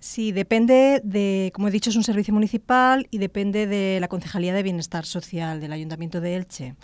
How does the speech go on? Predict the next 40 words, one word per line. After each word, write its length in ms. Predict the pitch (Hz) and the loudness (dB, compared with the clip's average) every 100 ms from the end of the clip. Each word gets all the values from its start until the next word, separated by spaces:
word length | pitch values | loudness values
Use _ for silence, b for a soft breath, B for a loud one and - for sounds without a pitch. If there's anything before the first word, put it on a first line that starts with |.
| b b b b b | b b b b b
Es 160 | 208 202 | -4 -2
fruto 300 | 214 202 220 | 0 2 4
de 120 | 220 | 4
la 120 | 214 | 2
municipalización 1000 | 196 185 - - 175 175 - 233 240 233 | 2 0 -2 -4 -4 -4 0 4 4 4
de 60 | 208 | 0
un 60 | |
proyecto 420 | 196 196 220 - | -2 -2 -2 -2
que 80 | 202 | -4
se 100 | 180 | -2
llevaba 380 | 180 185 190 190 | 0 2 2 0
haciendo 560 | 180 - 202 202 196 185 | -2 -2 0 0 0 0
en 80 | |
el 100 | 175 | -2
barrio 240 | 165 180 185 | -2 -2 -4
de 80 | 175 | -6
Carrús 480 | 175 202 220 214 | -6 -4 -4 -6
hace, 640 | 175 - 180 175 170 170 165 - | -8 -8 -8 -6 -6 -8 -10 -10
durante 320 | 185 175 175 | -8 -6 -6
cinco 320 | - 190 196 | -4 -2 0
años, 320 | 214 214 214 | 2 2 0
desde 540 | 180 170 170 170 165 165 b b b b | -2 -4 -4 -4 -6 -8 b b b b
dos 240 | 190 185 165 | -2 -2 0
mil 400 | 180 190 185 185 | 0 2 0 2
diez 240 | 196 202 | 0 0
a 80 | 180 | -2
dos 160 | 165 170 | -2 0
mil 200 | 185 180 | 0 -2
quince, 480 | 208 214 - 208 | 0 -2 0 0
a 60 | 202 | 0
través 240 | 175 170 | 0 -2
de 80 | 175 | 0
una 80 | 180 | 0
iniciativa 600 | 180 - 185 - 208 202 | 0 -2 -2 0 2 2
de 100 | 185 | 0
la 100 | 170 | 0
obra 180 | 170 175 | -2 -4
social 680 | 175 175 180 175 175 175 175 | -4 -6 -4 -2 0 0 -2
La 100 | 175 | -2
Caixa, 580 | 190 208 202 214 208 | -2 -2 -2 -2 -2